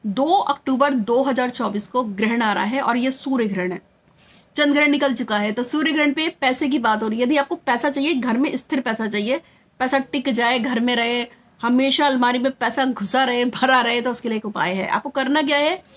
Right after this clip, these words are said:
सफ़ेद रंग का इतना बड़ा कपड़ा लेंगे, चमकीला सफ़ेद कपड़ा, उस पे फ़ाइव फ़ाइव फ़ाइव, ट्रिपल फ़ाइव लिखना है। लेकिन कैसे लिखना है, आपको थोड़ी सी हरी इलायची लेनी है, उसको थोड़ा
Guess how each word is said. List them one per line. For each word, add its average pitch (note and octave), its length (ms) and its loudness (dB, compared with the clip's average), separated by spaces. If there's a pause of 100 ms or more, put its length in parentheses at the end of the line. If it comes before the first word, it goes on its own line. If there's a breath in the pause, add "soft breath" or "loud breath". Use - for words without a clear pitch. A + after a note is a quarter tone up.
(340 loud breath)
सफ़ेद D4 340 0
रंग D#4+ 120 0
का D#4+ 60 2
इतना D4 160 0
बड़ा D#4+ 120 2
कपड़ा C#4 360 0
लेंगे, C#4 280 2
चमकीला C4+ 640 2
सफ़ेद B3+ 400 -6
कपड़ा, A3+ 420 0
उस - 240 -6
पे D#4+ 360 -2 (760 soft breath)
फ़ाइव C#4+ 260 4
फ़ाइव C4 420 -2
फ़ाइव, G#3 300 -2 (120)
ट्रिपल F4+ 240 -2
फ़ाइव E4 240 2
लिखना C#4+ 240 -2
है। D#4 60 2
लेकिन C#4+ 240 0
कैसे B3 280 -2
लिखना B3+ 240 0
है, C#4+ 140 0
आपको B3+ 260 0
थोड़ी C4+ 280 0
सी D#4+ 120 -2
हरी A#3+ 260 0
इलायची C4+ 320 2
लेनी A#3 260 0
है, D#4 180 -2 (340 soft breath)
उसको D4 240 -4
थोड़ा D4+ 200 2